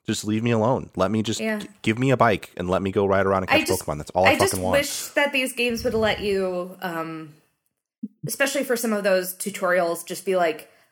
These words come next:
Speaker 2: "Look, I,
Speaker 1: Yeah.
Speaker 2: I've played the Pokemon.
Speaker 1: Like a
Speaker 2: I
Speaker 1: quick
Speaker 2: know
Speaker 1: start
Speaker 2: what a
Speaker 1: option.
Speaker 2: Pokemon's," exactly.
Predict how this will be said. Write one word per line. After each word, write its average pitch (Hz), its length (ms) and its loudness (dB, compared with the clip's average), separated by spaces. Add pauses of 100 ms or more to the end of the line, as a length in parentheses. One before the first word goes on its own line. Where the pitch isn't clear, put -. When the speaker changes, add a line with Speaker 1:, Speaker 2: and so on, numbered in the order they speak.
(180)
Speaker 2:
"Look, - 380 -6 (480)
I, 202 140 2
Speaker 1:
Yeah. 139 340 4 (180)
Speaker 2:
I've 220 220 2
played 294 340 4
the 220 80 2
Pokemon. 175 760 0 (300)
Speaker 1:
Like - 180 -4
a - 140 -2
Speaker 2:
I - 60 6
Speaker 1:
quick 240 120 4
Speaker 2:
know 277 60 6
Speaker 1:
start - 140 6
Speaker 2:
what 415 100 6
a 415 60 2
Speaker 1:
option. - 340 4
Speaker 2:
Pokemon's," 285 340 4
exactly. 208 680 4